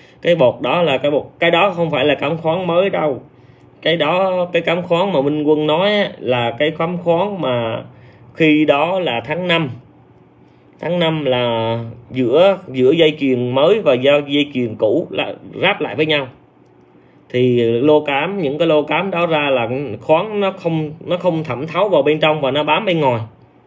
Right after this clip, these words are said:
Thì nó tạo ra là viên cám là có những cái hạt trắng li ti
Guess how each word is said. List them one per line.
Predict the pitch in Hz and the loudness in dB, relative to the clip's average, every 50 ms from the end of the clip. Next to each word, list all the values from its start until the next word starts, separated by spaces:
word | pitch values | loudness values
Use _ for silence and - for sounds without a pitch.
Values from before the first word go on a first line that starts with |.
| _ _ _ - _ _ _ _ _ _ _ _ - | _ _ _ -20 _ _ _ _ _ _ _ _ -2
Thì | 135 131 | -2 0
nó | 143 165 | 0 -2
tạo | 170 165 139 117 113 123 | -2 -2 -4 -2 -2 0
ra | 120 - | 0 2
là | 147 143 131 120 | 2 2 2 2
viên | 135 151 147 147 139 | 2 2 0 0 -2
cám | - 139 151 180 202 | -4 -2 -2 -2 -4
là | 185 156 127 120 | -4 -4 -4 -4
có | 117 - 135 151 175 | -4 -2 -2 -2 0
những | 185 165 131 120 151 | 0 -2 -2 -4 -4
cái | 170 170 | -4 -2
hạt | 160 143 123 - - - | -2 -2 -2 -4 -2 -2
trắng | 151 170 202 220 214 | -2 0 0 0 2
li | 196 180 165 | 2 4 2
ti | 147 - 151 156 147 143 139 | 4 4 4 4 4 2 0